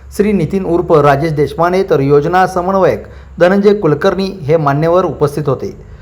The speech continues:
श्री देशमाने म्हणाले, "सुरेश भाऊंनी आपला मतदारसंघ असा विचार न करता पूर्ण जिल्हाभरातून येणाऱ्या बऱ्याच विद्यार्थ्यांचे पालकत्व स्वीकारून खऱ्या अर्थाने एक आदर्श घालून दिला आहे.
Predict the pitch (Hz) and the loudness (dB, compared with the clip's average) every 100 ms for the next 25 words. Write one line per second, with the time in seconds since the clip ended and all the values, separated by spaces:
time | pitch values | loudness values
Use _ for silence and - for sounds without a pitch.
0 | - - 180 170 143 - 160 165 170 165 | -20 -6 0 2 2 0 -2 0 2 2
1 | 185 143 120 - - - - 202 190 170 | 4 2 0 -10 -18 -6 2 2 2 0
2 | 190 196 185 160 175 170 151 156 170 170 | -2 0 0 0 2 2 0 0 0 0
3 | 180 185 180 170 139 165 151 139 165 175 | -2 -2 2 2 2 0 0 0 0 0
4 | 185 156 139 156 156 185 185 165 127 135 | -2 -2 2 0 0 -4 -2 -2 -4 -4
5 | - - - 165 202 180 185 196 214 190 | -14 -20 -2 2 4 4 4 2 -2 -2
6 | 151 160 160 160 170 196 175 147 147 147 | 0 2 4 4 2 2 0 -2 -2 0
7 | 165 165 170 147 147 143 160 160 151 - | -2 -2 -2 0 0 -2 -4 0 0 0
8 | 151 175 175 135 - 170 190 151 156 170 | 0 2 2 0 0 4 4 4 0 -2
9 | 170 151 151 139 160 180 156 160 165 175 | -2 -2 0 0 -2 -2 0 0 -2 2
10 | 170 127 | 2 2